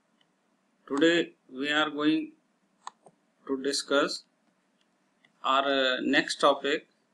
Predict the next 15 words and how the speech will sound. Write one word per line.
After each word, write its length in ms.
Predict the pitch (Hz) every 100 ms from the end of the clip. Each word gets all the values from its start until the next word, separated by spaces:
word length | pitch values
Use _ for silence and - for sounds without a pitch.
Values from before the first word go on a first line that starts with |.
| _ -
that 220 | 117 120
is 160 | 175 -
eddy 300 | 139 139 139
currents. 840 | 135 120 110 92 85 - - - - _ _ -
This 240 | 123 -
is 100 | 139
lecture 360 | 127 131 - 147
number 340 | 143 139 135 -
four 300 | - 120 147 - _ _ _ _ _ _ _
of 180 | 127 -
chapter 340 | - 143 - 160
number 320 | 147 135 123
six, 560 | - - 170 - - - _ _
electromagnetic 1080 | 120 127 - 143 135 131 123 120 110 208 - _ _ _ _
induction. 560 | 120 120 104 - -